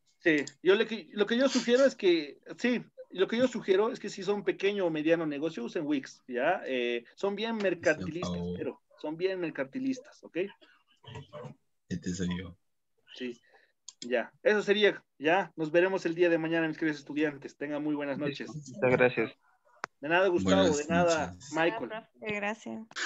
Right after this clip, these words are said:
Speaker 1: De nada, Jimena, ya. Ya, eh, por si acaso no se olviden, los que van a pasar robots y diseño web, ya con los demás bonos y regalos, eh, hasta el día miércoles de la próxima semana, ¿ok?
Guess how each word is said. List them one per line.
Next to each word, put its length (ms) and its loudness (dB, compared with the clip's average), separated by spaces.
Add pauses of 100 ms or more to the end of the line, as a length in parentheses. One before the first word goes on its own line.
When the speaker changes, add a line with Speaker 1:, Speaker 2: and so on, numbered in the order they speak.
(100)
Speaker 1:
De 120 -4
nada, 240 4
Jimena, 360 -2
ya. 300 2 (760)
Ya, 360 -2
eh, 260 0
por 140 -4
si 60 4
acaso 240 0
no 100 -4
se 120 2
olviden, 280 2
los 120 0
que 60 0
van 120 4
a 100 0
pasar 260 2
robots 360 2
y 40 -2
diseño 360 -2
web, 240 0 (120)
ya 220 0
con 140 -4
los 120 -4
demás 280 -2
bonos 320 0
y 60 -6
regalos, 540 0 (380)
eh, 80 -2
hasta 160 -4
el 80 -4
día 160 4
miércoles 480 2
de 60 2
la 120 6
próxima 340 -4
semana, 380 -6
¿ok? 140 -6